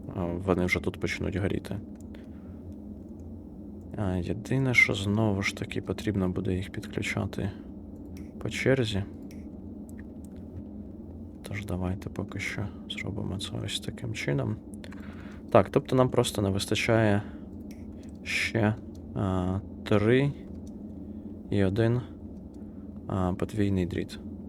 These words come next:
Гаразд. Не критично. Упс. Не сюди. Прибираємо.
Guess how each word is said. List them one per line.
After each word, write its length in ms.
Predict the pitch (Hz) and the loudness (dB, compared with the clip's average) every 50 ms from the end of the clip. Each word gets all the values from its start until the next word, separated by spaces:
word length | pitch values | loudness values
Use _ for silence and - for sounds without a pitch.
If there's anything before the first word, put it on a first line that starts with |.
| - - - - - - - - - - - - - - - - - - - - - - - - - - - - - - - | -12 -12 -12 -12 -12 -12 -12 -12 -12 -12 -12 -10 -10 -10 -10 -10 -12 -12 -12 -10 -10 -10 -10 -10 -10 -12 -12 -12 -12 -8 -4
Гаразд. 440 | - 110 110 - - - - - - - - - - - - - - - - - - - - - - - - - - - - - - - - - - - - - - - - - | -2 0 0 0 -2 -4 -6 -8 -8 -10 -10 -10 -10 -10 -12 -10 -10 -10 -10 -10 -10 -12 -12 -12 -12 -10 -10 -10 -10 -10 -10 -10 -10 -10 -10 -10 -10 -10 -10 -10 -10 -8 -6 -6
Не 100 | - 95 | -6 -6
критично. 640 | - - - 101 - - - - - - - - - - - - - - - - - - - - - - - - - - - - - - - - - - - - - - - - - - - - - - | -4 -4 -6 -4 -4 -4 -6 -4 -6 -6 -8 -8 -8 -10 -10 -10 -12 -12 -12 -12 -14 -14 -14 -12 -12 -12 -12 -12 -12 -12 -12 -12 -12 -14 -12 -14 -14 -12 -14 -14 -14 -14 -14 -14 -12 -12 -12 -12 -6 -4
Упс. 360 | - 131 - - - - - - - - - - - - - - - - - - - - - | -2 -2 -2 -4 -4 -6 -6 -6 -8 -12 -14 -14 -14 -14 -14 -14 -14 -14 -12 -12 -10 -8 -6
Не 120 | 113 107 | -6 -6
сюди. 380 | 107 - - - - 139 151 165 - - - - - - - - - - - - - - - - - - - - - - - - - - - - - - - - - - - - - - - - - - - - - - - - - - - - - - - - | -6 -6 -6 -2 -2 -2 -2 -2 -4 -8 -14 -12 -12 -14 -14 -14 -14 -14 -14 -14 -14 -14 -14 -14 -14 -12 -12 -12 -12 -12 -12 -12 -14 -14 -14 -14 -14 -12 -12 -12 -12 -12 -12 -12 -10 -10 -10 -10 -12 -12 -12 -12 -12 -10 -10 -10 -10 -10 -10 -10 -10 -10 -10 -8
Прибираємо. 680 | - - - - 90 - - 131 156 156 151 151 147 | -6 -4 -2 0 0 2 4 6 6 6 6 4 4